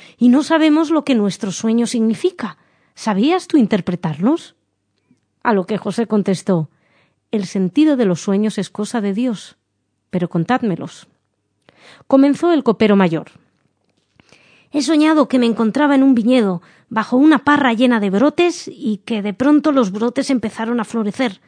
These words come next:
Antes de darme cuenta, las flores comenzaron a transformarse en hermosos racimos que crecían más y más, y vi ante mí tres grandes racimos. El del medio era singularmente bello.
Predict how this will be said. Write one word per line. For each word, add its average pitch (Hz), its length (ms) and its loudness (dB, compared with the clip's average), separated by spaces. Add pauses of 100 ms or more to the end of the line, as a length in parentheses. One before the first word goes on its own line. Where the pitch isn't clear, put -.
(400)
Antes 214 320 -2
de 240 80 0
darme 233 280 0
cuenta, 302 440 2 (280)
las 233 180 -2
flores 302 340 0
comenzaron 269 560 0
a 240 80 0
transformarse 226 800 -4
en 208 120 -2
hermosos 220 680 -4
racimos 240 560 0
que 208 160 -10
crecían 196 500 -8
más 208 580 -4
y 190 60 -6
más, 214 540 0 (320)
y 214 120 -4
vi 240 160 0
ante 233 380 0
mí 285 360 4
tres 220 320 -2
grandes 226 460 0
racimos. 190 560 0 (400)
El 202 180 -12
del 202 160 -4
medio 277 360 2
era 240 160 0
singularmente 190 880 0
bello. 180 380 -4